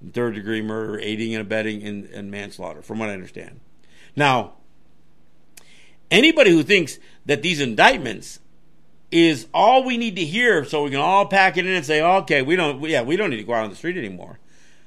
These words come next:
Well, they're ignoring the fact that in every city across the United States and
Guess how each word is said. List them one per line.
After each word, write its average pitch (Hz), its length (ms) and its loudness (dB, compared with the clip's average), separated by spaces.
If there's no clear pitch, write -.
Well, 156 160 2
they're 202 140 4
ignoring 226 340 -2
the 190 100 0
fact 143 360 4
that 151 180 4
in 160 160 -6
every 226 320 6
city 147 580 0
across 151 540 0
the 214 80 0
United 208 320 6
States 185 320 0
and 185 420 -2